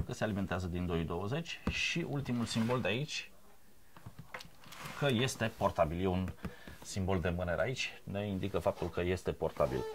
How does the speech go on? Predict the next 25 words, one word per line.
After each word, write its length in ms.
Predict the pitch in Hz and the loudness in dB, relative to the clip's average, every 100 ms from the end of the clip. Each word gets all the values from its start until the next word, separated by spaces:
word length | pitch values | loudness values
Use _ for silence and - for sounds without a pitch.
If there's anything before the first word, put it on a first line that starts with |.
| - - - - - - - | -10 -14 -14 -16 -18 -18 -6
Pe 60 | - | 0
aici 140 | 143 | 6
avem 260 | 131 127 127 | 8 8 6
toate, 560 | - - - 123 120 113 - - - - - | 8 8 10 12 10 8 -8 -16 -18 -12 0
uh, 520 | 95 95 98 90 76 92 - - - - - - - | 4 6 6 4 0 -4 -14 -18 -20 -20 -20 -20 -16
standardele 800 | - 120 107 95 95 95 92 90 - - - | 6 8 10 10 8 6 6 4 -4 -12 -8
la 200 | 98 92 | 2 4
care 180 | 107 101 | 6 4
a 40 | |
fost, 320 | - 104 - | 4 -2 0
uh, 80 | 107 | 0
uh, 300 | 92 85 73 - - - - - - 73 69 - | 2 2 0 -4 -16 -18 -18 -10 -4 -2 -2 0
acreditat, 560 | - - 92 92 92 - | -2 0 -2 0 -2 -2
cu 80 | 98 | 4
care 200 | 104 98 | 8 8
a 40 | |
fost 200 | - - | 6 0
acreditat 520 | 98 101 90 95 98 | 0 0 2 4 4
aparatul. 500 | 78 76 92 101 147 - - - - - - - - - - | 4 6 6 4 -2 -6 -16 -16 -16 -16 -16 -16 -18 -18 -6
Ar 80 | - | -4
mai 160 | 160 143 | 0 0
fi 120 | - | 6
de, 320 | 156 143 147 - - - - | 10 10 10 4 -10 -12 -4
uh, 500 | 117 123 120 - 73 92 | 0 0 0 -2 -4 0
văzut, 380 | 101 - 147 | 0 2 -2